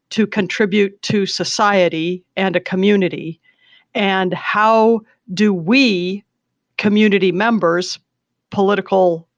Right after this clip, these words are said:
beings, citizens, create better and better communities together? How do we do that in a political way? So that's the political philosophy. Then with that, um, there are a lot of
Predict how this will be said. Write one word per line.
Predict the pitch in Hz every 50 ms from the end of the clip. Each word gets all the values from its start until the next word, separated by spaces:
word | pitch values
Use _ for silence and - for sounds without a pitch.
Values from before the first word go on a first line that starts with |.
| _ _ _ _ _
beings, | - 214 214 202 190 190 185 175 190 180 175 - - - - -
citizens, | - - - 220 202 190 196 - 180 165 160 175 175 - - _ - - - - - _ -
create | - - 220 202 214 240 247 202 180 190 185 - - - _ _ _ -
better | 175 202 202 196 196 190
and | 185 175 165
better | 190 185 185 190 190 180
communities | 185 - - 202 196 196 196 190 185 180 180 175 175 165 - -
together? | - - 202 156 196 202 185 175 - 123 170
How | - - 202 202 196
do | 202
we | 208 202 202
do | 151 196 196
that | 175 185 180 -
in | 190
a | 175
political | 170 - - 190 180 180 175 165 - - 165 160
way? | 165 160 151 143 - _ - - - - - -
So | - - 214 190
that's | 170 220 220 233 226 - -
the | - 240 196
political | 165 - - 208 190 202 202 190 - 190 180
philosophy. | - - 185 175 170 175 165 - - 170 - - - - _ _ _ _ _ _ _ _ _ _ - 185
Then | 180 208 202 190 175 165
with | 202 240 262 262 -
that, | - 190 175 170 180 180 - -
um, | - 185 180 175 170 175 170 165 196 _ _ -
there | 170 170 151 156 180 190 190
are |
a | 185 180
lot | 180 190 196 196
of | 185